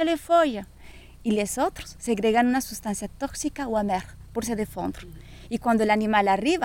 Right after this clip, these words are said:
Ah, ah, mais c'est, cette feuille ne m'intéresse pas. »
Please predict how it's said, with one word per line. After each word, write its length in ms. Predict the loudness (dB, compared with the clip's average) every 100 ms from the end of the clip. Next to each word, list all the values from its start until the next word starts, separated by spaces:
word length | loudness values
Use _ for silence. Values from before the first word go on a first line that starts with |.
| -2
Ah, 60 | -2 -2 -2 -8 -16 -18 -6
ah, 100 | 2
mais 140 | 4 4
c'est, 180 | 0 -2
cette 240 | 0 -2
feuille 220 | 0 2
ne 80 | 4
m'intéresse 400 | 4 0 -2 -6
pas. » 160 | -6